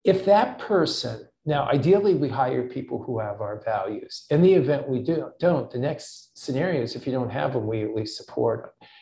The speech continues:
If people won't support them, here's where I draw a line in the sand. At a minimum, you can't violate them. So when do you fire someone is when you can no longer trust them in the areas you need to trust them. And when at a minimum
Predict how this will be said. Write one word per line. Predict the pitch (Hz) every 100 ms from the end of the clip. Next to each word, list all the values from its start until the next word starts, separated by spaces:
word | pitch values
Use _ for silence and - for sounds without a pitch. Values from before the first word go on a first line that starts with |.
| -
If | 131 -
people | 160 165
won't | 147 156 -
support | - - - 190 190 185
them, | 131 113
here's | 117 - 180 185
where | - 131
I | 113
draw | - 113 110
a |
line | 107 107 117 127
in |
the | 131
sand. | - - 135 135 143 - - _ -
At | 143
a | 131
minimum, | 123 139 143 143 139 139 -
you | 127
can't | - 113 - 110
violate | 107 107 101 95 98 -
them. | 104 101 _ _ - - _ _ _ _ -
So | - 156
when | 123 131 165
do | 185
you | 208 151
fire | - 123 120 131
someone | 139 - 147 151
is | 123 -
when | 120 117
you | 113
can | - 113
no | 123 170
longer | 175 151 139 143
trust | - - 104 - -
them | 113 -
in | 117
the | 107
areas | 110 131 131 -
you | 135
need | 131 127
to | -
trust | - - 104 - -
them. | 104 107 - - - - -
And | 135 127
when | 135
at | 135 123
a |
minimum | 117 113 143 180 165 107 101 101 -